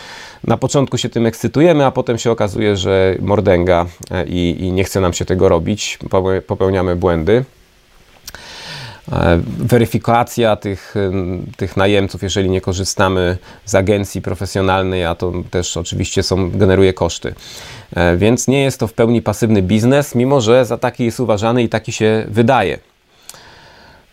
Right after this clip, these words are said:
Więc wybierajmy inwestycje, które są pasywne, jeżeli chcemy, nie, nie chcemy minąć się z celem inwestycji, którym powinno być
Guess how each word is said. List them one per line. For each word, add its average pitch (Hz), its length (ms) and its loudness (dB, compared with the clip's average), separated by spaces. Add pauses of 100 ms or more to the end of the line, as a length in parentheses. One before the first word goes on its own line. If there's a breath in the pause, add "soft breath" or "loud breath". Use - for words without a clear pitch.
(120)
Więc 113 240 4
wybierajmy 127 540 2
inwestycje, 107 720 -2
które 107 320 -4
są 98 480 -2
pasywne, 107 480 0
jeżeli 104 360 0
chcemy, 104 500 2
nie, 101 180 -2
nie 110 120 4
chcemy 123 280 4
minąć 127 440 4
się 110 420 2 (380 soft breath)
z - 160 -16
celem 135 360 4
inwestycji, 104 560 -2
którym 123 280 0
powinno 110 420 2
być 107 460 0